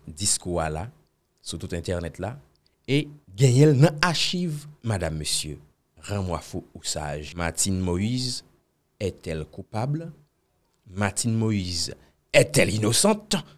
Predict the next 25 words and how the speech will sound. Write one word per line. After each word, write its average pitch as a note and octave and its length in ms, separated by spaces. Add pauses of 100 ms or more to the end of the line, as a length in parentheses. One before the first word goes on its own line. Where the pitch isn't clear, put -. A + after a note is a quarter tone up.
(100)
Entènot C3+ 600
yo G2 200 (580)
an, A2 160
n F#2+ 60
kòmante E2 460 (540)
an, E3+ 120
n D#3+ 180
m C#3+ 60
pale G2+ 340 (500)
an, A3 260
n - 20
di G#3+ 200
laverite. D3 600 (600)
Une C#3+ 160
fwa - 240
pou G#2 220
tout, - 380 (720)
madam, D#2 280
mesye, D2+ 320 (400)
le F#2 240 (160)
peyi G#2+ 400
ètano, - 560
eske F3 420 (480)
Mèt F3+ 340
Dòval A2 440